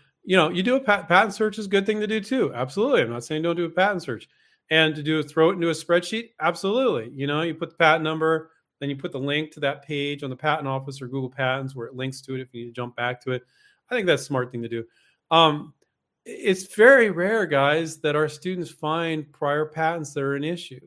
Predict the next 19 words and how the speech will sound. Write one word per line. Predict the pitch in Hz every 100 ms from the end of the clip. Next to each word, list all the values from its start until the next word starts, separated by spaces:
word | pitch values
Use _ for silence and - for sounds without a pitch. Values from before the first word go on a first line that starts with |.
| _
It's | -
very | 135 135 170 202 165
rare. | 143 175 127 - _ _ _ _ _ _ -
Uh, | 135 131
most | 143 160 190
of | 185
the |
time | 185 185
you | 180
can | 175 135
work | 151 170
around | 160 160 165
what's | 156 156
out | 147 160 160
there. | 180 180 180 _ _ _ _
People | 139 135
are |
like, | 120
"Oh," | 160 202 120